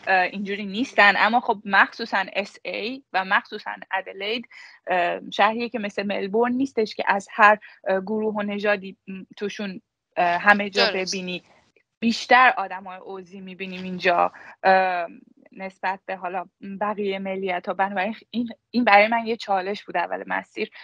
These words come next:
Speaker 1: که خب خیلی
Speaker 2: درسته.
Speaker 1: راحت ولی به زودی آدم عادت می‌کنه به جریانش. که من بعد دو ماه که احساس کردم حالا اعتماد به نفسش رو دارم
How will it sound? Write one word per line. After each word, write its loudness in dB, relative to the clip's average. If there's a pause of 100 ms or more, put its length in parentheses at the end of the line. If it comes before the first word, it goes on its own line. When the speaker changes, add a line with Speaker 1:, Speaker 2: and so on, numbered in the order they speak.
(140)
Speaker 1:
که -2
خب 6
خیلی 0
Speaker 2:
درسته. 0
Speaker 1:
راحت 2
ولی -4
به -8
زودی -10
آدم -6
عادت -6
می‌کنه -12
به -10
جریانش. -2 (1120)
که 2
من 6
بعد 2
دو -8
ماه -10
که -10
احساس -10
کردم -8
حالا -6
اعتماد -10
به -10
نفسش -10
رو -6
دارم 2